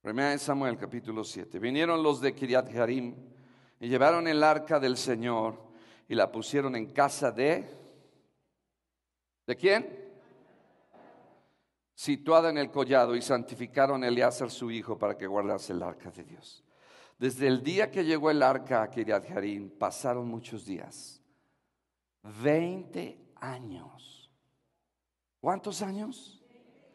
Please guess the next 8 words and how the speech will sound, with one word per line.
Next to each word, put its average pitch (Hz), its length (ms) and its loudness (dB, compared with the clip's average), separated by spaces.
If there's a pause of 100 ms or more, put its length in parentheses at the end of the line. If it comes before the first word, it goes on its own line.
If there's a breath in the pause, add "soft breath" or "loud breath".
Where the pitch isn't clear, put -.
(320 loud breath)
¿Cuántos 190 680 2
años? 196 760 -6 (460 loud breath)
Digan, 180 540 6
veinte 208 680 6
años. 170 1200 4 (720 loud breath)
Digan, 196 520 4
veinte 226 760 6
años. 170 1600 2